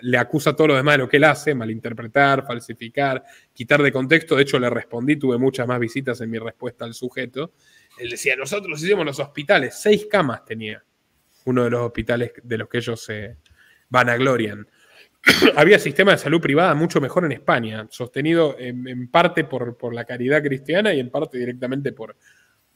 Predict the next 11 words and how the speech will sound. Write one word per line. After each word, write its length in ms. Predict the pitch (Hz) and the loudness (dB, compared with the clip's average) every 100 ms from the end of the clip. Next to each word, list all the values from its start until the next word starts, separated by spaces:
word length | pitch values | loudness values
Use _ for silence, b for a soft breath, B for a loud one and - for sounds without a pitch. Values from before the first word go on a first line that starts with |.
| _ _ _ _ - _ | _ _ _ _ -20 _
por 140 | 131 156 | -8 -2
viudas, 540 | 131 143 147 143 117 | 4 6 6 4 2
por, 300 | - 113 107 | -4 -8 -8
por 640 | - 107 107 107 110 110 | -8 -10 -10 -12 -14 -10
ricos 440 | 120 139 139 131 - | -4 -4 -2 -6 -6
que 100 | 120 | -8
voluntariamente, 840 | 117 117 120 135 123 135 147 135 | -6 -6 -2 0 0 0 0 -2
caritativamente 760 | 117 113 117 117 131 127 135 123 | -2 -6 -6 -4 -2 -2 -4 -4
apoyaban, 480 | 120 - 180 196 | -6 -2 2 4
y 20 | 135 | 4
luego 640 | 139 190 233 226 - - | 6 8 8 6 2 -18